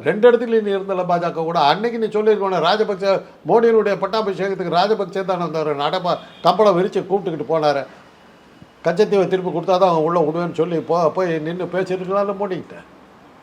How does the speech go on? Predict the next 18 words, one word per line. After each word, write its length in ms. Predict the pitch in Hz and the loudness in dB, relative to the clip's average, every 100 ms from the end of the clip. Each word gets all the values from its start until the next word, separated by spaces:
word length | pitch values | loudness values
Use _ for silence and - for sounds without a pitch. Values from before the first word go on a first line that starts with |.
| - - - - - - - | -20 -20 -20 -20 -20 -20 -12
உட்காந்துக்கிட்டு 480 | - 220 226 185 | -2 0 0 -2
இருந்தியே, 240 | 185 170 170 202 107 | -6 -6 -8 -10 -12
அந்த 140 | 135 160 | 0 0
அஞ்சு 220 | 139 175 | 0 -2
வருஷமும் 340 | 180 185 180 | -4 -4 -4
சைலண்டா 340 | 131 165 165 160 | -2 -2 -2 -2
இருந்துக்கிட்டு, 400 | 143 131 113 107 - 120 | -4 -6 -10 -14 -14 -4
ஆறாவது 300 | 143 185 170 | 0 0 0
வருஷம் 260 | 165 180 | -4 -6
வந்து, 180 | 170 151 - - | -8 -12 -12 -6
"அ, 60 | 170 | 2
நீ 120 | 208 226 | 6 8
ஆட்சி 240 | 226 233 | 8 8
எழுது." 240 | 226 196 175 | 6 4 0
அப்ப 180 | 160 165 | -2 -2
நீ 180 | 151 214 | -2 -2
என்ன 240 | 233 233 | 0 0
பண்ண? 240 | - 180 | -2 -6